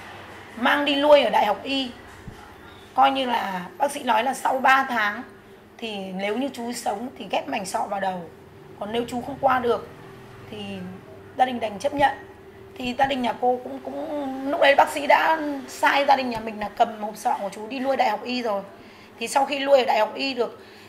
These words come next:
thì cũng may là bác sĩ bệnh viện Việt Đức rất là nhiệt tình. Thì sau khi đợt, à, chú bị nặng thì cô có gặp được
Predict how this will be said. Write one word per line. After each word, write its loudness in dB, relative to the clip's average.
thì -2
cũng -4
may 2
là -4
bác 2
sĩ -6
bệnh 2
viện -8
Việt -4
Đức -8
rất -4
là 0
nhiệt -2
tình. -2
Thì -8
sau 0
khi -6
đợt, 2
à, -10
chú -8
bị -2
nặng -6
thì -10
cô -8
có 0
gặp 0
được -10